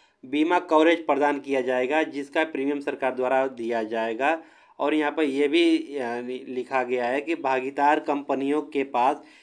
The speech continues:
इंटर्नशिप के अवसरों को पोस्ट करने के लिए पोर्टल पर एक समर्पित डैशबोर्ड होगा, जिससे स्थान, नौकरी की प्रकृति, आवश्यक द-, योग्यताएं और प्रदान की जाने वाली किसी भी सुविधा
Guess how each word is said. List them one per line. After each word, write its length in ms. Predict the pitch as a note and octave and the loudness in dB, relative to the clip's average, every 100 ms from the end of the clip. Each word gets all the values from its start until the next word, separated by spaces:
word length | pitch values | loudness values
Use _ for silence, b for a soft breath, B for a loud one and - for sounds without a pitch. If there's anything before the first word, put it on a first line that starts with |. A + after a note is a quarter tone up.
| b | b
इंटर्नशिप 580 | D#3 D#3+ F3 D#3 G3 G3 | -2 0 0 2 2 2
के 80 | F#3+ | 2
अवसरों 560 | - D3 D3+ E3+ E3+ F3+ | 2 2 4 4 4 4
को 160 | E3+ | 0
पोस्ट 380 | D#3+ - F#3 - | -2 2 2 2
करने 340 | - D3 D3 | 0 0 0
के 160 | C#3 C3+ | -2 -2
लिए 180 | B2+ D3 | 0 -2
पोर्टल 440 | - D3 D#3 F#3 | 0 0 2 2
पर 200 | F#3 F#3+ E3 | 2 0 0
एक 120 | D#3+ | -2
समर्पित 560 | - D3 D3+ D#3 F3+ | -2 0 0 2 0
डैशबोर्ड 560 | C#3+ C#3+ C#3 C#3 D#3 F3 | 0 -2 -2 -2 2 2
होगा, 380 | B2 A2 G2+ b b b b b C3+ | 2 0 -6 b b b b b -6
जिससे 680 | D3 E3 - F#3 G3+ G3+ b b _ _ _ - | -4 -4 -2 2 2 2 b b _ _ _ -4
स्थान, 600 | D#3 - - D#3+ E3 E3+ - C#3 | -4 -2 0 4 6 4 -4 -2
नौकरी 380 | D3 D3+ E3+ | 0 2 0
की 100 | E3 | -2
प्रकृति, 600 | E3+ E3 E3 E3 E3 E3 E3 | -2 -2 0 -2 0 -2 0
आवश्यक 580 | C#3 C#3+ C#3 D3+ C#3 - _ - | 2 2 2 0 0 -2 _ -20
द-, 300 | C3+ C#3 C#3 | -8 -8 -4
योग्यताएं 640 | C3+ C3 C3+ C#3 C#3+ D#3 E3+ | -2 0 2 6 8 8 6
और 220 | - C3+ | 2 0
प्रदान 420 | - C3 C#3+ E3 | 0 2 4 4
की 140 | E3 D#3+ | 2 0
जाने 260 | D3 C#3+ | 2 2
वाली 380 | C#3 C3+ D3 D#3 B B B | 2 2 0 -2 B B B
किसी 300 | - E3 G#3 | -6 -2 0
भी 120 | G#3 G3 | 0 0
सुविधा 680 | F#3+ E3+ D#3+ D3 D3+ D#3+ | 0 2 4 6 6 4